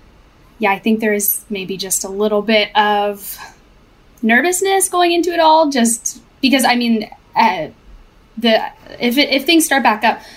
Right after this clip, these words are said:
content people are gonna be going as well, and, like, every team has to send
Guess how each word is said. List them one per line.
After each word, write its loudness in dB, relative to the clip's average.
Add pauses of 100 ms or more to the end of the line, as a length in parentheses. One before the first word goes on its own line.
(200)
content 0
people -2
are -4
gonna -4
be -4
going 0
as -8
well, 0
and, -2
like, -4
every -2
team -2
has -4
to -8
send -6